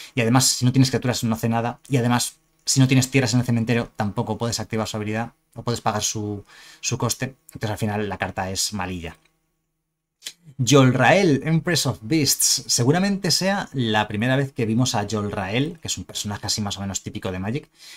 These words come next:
en la historia del juego. A lo mejor estoy equivocado y a lo mejor... Ah, mira. Justo aquí está explicado, aquí. Did you know, ¿sabías que el personaje del Spirit Link, del vínculo vital, la carta...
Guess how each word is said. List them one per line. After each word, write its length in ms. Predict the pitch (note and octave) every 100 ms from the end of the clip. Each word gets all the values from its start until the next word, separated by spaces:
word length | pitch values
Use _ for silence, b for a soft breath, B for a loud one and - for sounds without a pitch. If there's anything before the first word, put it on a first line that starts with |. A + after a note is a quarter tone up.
| B
en 160 | C3 A#2+
la 60 |
historia 300 | G#2 - C3+
del 100 | A2
juego. 320 | G2 A#2 G2 b b b
A 60 | A#2
lo 60 |
mejor 120 | A2
estoy 160 | C#3 F3+
equivocado 380 | D#3 A#2 A#2+ E3+
y 60 |
a 20 | B2+
lo 80 |
mejor... 340 | G#2 - C3+ - _ _ _ -
Ah, 180 | C3+
mira. 440 | C3 B2+ F#2 D#2+ - _ _ _ _ _ _ _ _ _ _ _ _ _ _ _ _ _
Justo 220 | D3 F3
aquí 100 | C#3+
está 160 | C#3 E3+
explicado, 500 | - - G#2 B2+ G#2+
aquí. 300 | E2+ C#3+ - _ -
Did 260 | A2+ F#3
you 120 | F#3 F3
know, 340 | C#3 B2+ A#2+
¿sabías 560 | A#2 A#2+ F#2 E3+ F3 -
que 500 | - C3+ A2+ G2+ F#2 _ _ _ -
el 240 | C3+ B2
personaje 1000 | - A#2+ A2+ - G2+ C3+ F#3 - F2+ D#2+ _ _ _ _
del 260 | A#2+ A#2 G2+
Spirit 420 | - - D#3 C3+
Link, 400 | D3 D3+ D#3 - -
del 400 | C3+ A2 G#2 F#2+
vínculo 340 | A2 C#3+ D#3+ C#3
vital, 380 | A#2 A2+ D3+ C#3+
la 160 | G#2
carta... 460 | - D3 - F2+